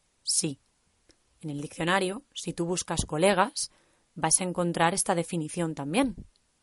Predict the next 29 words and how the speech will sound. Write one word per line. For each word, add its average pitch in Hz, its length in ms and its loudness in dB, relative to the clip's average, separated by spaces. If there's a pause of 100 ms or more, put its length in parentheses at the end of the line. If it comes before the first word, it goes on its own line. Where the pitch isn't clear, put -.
como 165 260 -4
colleagues - 580 0
en 151 100 -8
inglés. 185 500 -2 (1300)
Pero 220 200 6
los 226 160 6
españoles 247 800 2
utilizamos 196 840 2 (120)
más 185 320 0
a 240 40 2
menudo, 208 500 0 (340)
en 170 140 -4
un 190 120 -4
contexto 185 760 0 (120)
informal, 185 600 0
con 165 120 -6
nuestros 160 480 -4 (300)
amigos, 196 500 2
con 175 120 -8
nuestra 170 240 -2
familia, 190 640 2
incluso 175 460 -2
con 170 160 -2
ellos, 185 440 -2
con 160 160 -8
los 156 140 -10
compañeros 165 440 -2
de 175 80 -4
trabajo, 190 480 -2